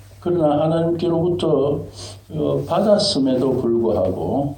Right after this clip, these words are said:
그 서원을 지키지 않습니다.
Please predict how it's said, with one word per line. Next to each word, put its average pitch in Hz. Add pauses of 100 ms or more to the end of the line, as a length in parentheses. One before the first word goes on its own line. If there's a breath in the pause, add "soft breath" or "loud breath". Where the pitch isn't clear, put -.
(240 loud breath)
그 139
서원을 180
지키지 -
않습니다. 90